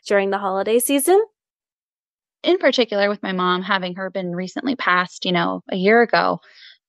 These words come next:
Speaker 2: uh, there were decorations that she had given me, you know, when I moved in with my husband, and,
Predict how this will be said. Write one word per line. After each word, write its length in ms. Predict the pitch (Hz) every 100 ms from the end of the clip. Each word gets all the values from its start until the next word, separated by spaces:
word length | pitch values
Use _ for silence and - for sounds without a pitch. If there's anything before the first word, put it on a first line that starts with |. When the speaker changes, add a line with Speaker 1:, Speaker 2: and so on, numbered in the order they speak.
| -
Speaker 2:
uh, 180 | 196 180
there 160 | 214
were 120 | 214 196
decorations 680 | 202 190 185 190 190 190
that 120 | 190
she 120 | - 190
had 120 | 180
given 280 | 180 175 175
me, 400 | 170 165 170 - _
you 100 | 202
know, 300 | 175 165 165
when 180 | 170 170
I 260 | 165 165 175
moved 220 | 180 165
in 120 | 175
with 140 | 170 165
my 80 | 175
husband, 560 | 170 165 165 165 165
and, 220 | 160 160